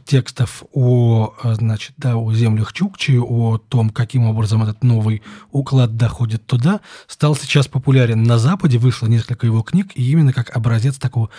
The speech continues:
экологического письма о том, каким образом цивилизация губит эти уникальные места, которые не менялись многие тысячелетия. Вот эти арктические пространства, где когда-то были киты, а теперь остались одни китовые островы,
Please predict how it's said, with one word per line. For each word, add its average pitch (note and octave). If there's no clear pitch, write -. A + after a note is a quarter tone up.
экологического C3
письма F3
о C3
том, C#3+
каким C3
образом C3
цивилизация C3
губит C3+
эти B2+
уникальные A#2
места, C#3
которые A#2
не A#2
менялись A#2
многие A#2+
тысячелетия. B2
Вот G#2
эти A#2
арктические A2+
пространства, C3+
где A2
когда-то A2+
были A#2+
киты, F#3
а C3+
теперь C3
остались B2
одни A#2+
китовые B2+
островы, A#2